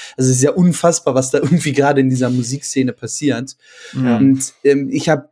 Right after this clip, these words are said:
Speaker 1: hab so als Anlass, ähm, genommen, mit euch heute noch mal, ähm, zu sprechen. Ich will mit euch auf jeden Fall über Musik reden. Ähm, ich bin jetzt seit, boah, ich hab's nicht genau im Kopf, ich glaube Mitte März zwanzig zwanzig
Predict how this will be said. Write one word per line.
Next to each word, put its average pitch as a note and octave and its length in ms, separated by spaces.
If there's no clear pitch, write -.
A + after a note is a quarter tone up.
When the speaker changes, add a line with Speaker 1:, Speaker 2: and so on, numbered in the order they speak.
Speaker 1:
hab D3+ 180
so D#3 180
als C#3 360
Anlass, D3 520
ähm, C3+ 600
genommen, C#3 500
mit C3+ 180
euch C3 300
heute C#3 220
noch C3+ 180
mal, C3 420
ähm, B2+ 200
zu - 160
sprechen. C#3+ 440
Ich - 200
will C3+ 260
mit E3+ 160
euch D3 240
auf - 140
jeden C#3 320
Fall A#2 200
über A2+ 180
Musik B2 420
reden. D3 340
Ähm, C3 680
ich C3+ 160
bin D3+ 140
jetzt D3 220
seit, C#3+ 440
boah, - 160
ich - 320
hab's C3 320
nicht C#3+ 160
genau C#3+ 260
im C3+ 140
Kopf, C3 320
ich - 60
glaube C#3 200
Mitte C#3+ 300
März C3 480
zwanzig C3 460
zwanzig B2+ 580